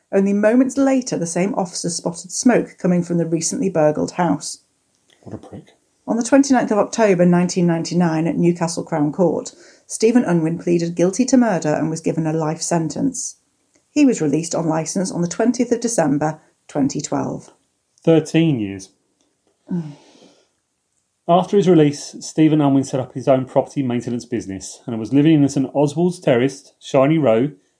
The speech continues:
Speaker 2: which is to the southwest of Sunderland, which, for non-U Kers, is in the northeast of England. Despite living a hundred forty miles away in Blackpool on the opposite side of the country,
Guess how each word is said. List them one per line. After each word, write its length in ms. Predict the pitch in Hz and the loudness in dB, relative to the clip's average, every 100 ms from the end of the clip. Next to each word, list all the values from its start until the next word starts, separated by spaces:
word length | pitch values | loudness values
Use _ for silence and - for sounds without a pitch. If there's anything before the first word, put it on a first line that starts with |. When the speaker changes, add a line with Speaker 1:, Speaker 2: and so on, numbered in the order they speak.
| _ | _
Speaker 2:
which 180 | 135 135 | -6 -2
is 120 | 139 | 0
to 60 | 147 | -2
the 60 | 135 | -2
southwest 540 | - 165 151 160 143 | 0 0 2 -4 -4
of 40 | |
Sunderland, 440 | - 107 95 92 90 | -4 -4 -6 -10 -6
which, 300 | 120 - - _ _ | -6 -6 -12 _ _
for 80 | 139 | 2
non-U 380 | 135 156 120 104 | 4 4 0 -2
Kers, 460 | 110 101 127 143 _ _ _ _ - | -4 -2 -2 -4 _ _ _ _ -2
is 200 | 135 120 | 0 2
in 100 | 123 | 0
the 100 | 120 | 0
northeast 440 | 117 101 113 - | -4 -6 -8 -4
of 60 | 123 | -2
England. 340 | 117 90 - _ _ _ _ _ _ _ _ _ _ _ _ _ _ _ _ _ - | -2 -6 -14 _ _ _ _ _ _ _ _ _ _ _ _ _ _ _ _ _ -6
Despite 340 | - 185 190 | 0 2 2
living 160 | 180 180 | 0 0
a 60 | |
hundred 280 | 170 160 156 | 0 -2 -2
forty 260 | 160 151 156 | -2 -2 0
miles 260 | 143 127 | 0 0
away 180 | 120 131 | 2 0
in 80 | 123 | 2
Blackpool 460 | 135 - 123 127 | 0 -2 -2 0
on 80 | 120 | 0
the 100 | 120 | 4
opposite 340 | 147 143 135 113 | 4 2 -6 -4
side 220 | 117 107 | -2 -2
of 60 | |
the 60 | 101 | -6
country, 500 | - 98 95 113 | -10 -10 -8 -10